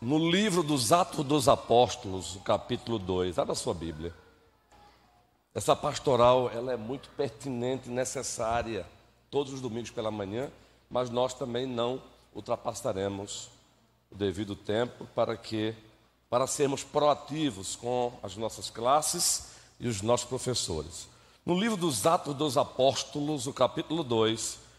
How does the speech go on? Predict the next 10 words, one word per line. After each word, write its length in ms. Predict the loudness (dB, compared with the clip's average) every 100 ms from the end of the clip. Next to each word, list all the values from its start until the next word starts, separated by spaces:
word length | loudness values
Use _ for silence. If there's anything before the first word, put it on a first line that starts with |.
| _ -20 -10
os 80 | 0
versículos 480 | 2 2 0 -2 4
quarenta 420 | 6 6 4 2
e 40 |
seis 340 | 2 2 2 0
e 60 |
quarenta 360 | 2 2 2 -2
e 60 | -4
sete. 500 | -2 -2 -4 -10 -20 _ _ _ _ _ _ _ _ _ _ _ _
Observem 800 | 2 4 4 8 8 8 4 0